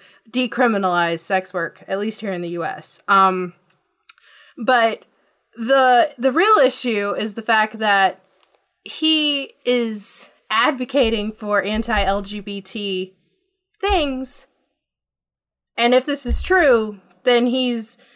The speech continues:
doing it for profit at the sake of his own, like, I guess, soul, right?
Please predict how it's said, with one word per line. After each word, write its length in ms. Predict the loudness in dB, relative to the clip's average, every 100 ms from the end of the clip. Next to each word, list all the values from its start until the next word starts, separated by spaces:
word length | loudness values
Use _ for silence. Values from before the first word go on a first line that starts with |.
| _ _ _ _ _ -16 -4
doing 340 | 2 4 4
it 120 | 2
for 120 | 0 -2
profit 720 | 0 2 2 0 0 -2 -8 _ _ _ _ _ _ _ _ _ _
at 160 | -2 -2
the 60 | -2
sake 360 | 2 2 4
of 120 | 2
his 140 | 0 2
own, 460 | 4 2 0 -4 -4
like, 320 | -4 -4 -8 -20 _ _ -20 -20 _ -20 _ _ _ _ _ _
I 120 | -4 0
guess, 640 | 2 4 2 -2 -6 -6 -12 -18 -20 _ _ _
soul, 640 | -4 0 0 0 0 -4 -8 _ _ _ _ _ _ _
right? 460 | -2 2 2 0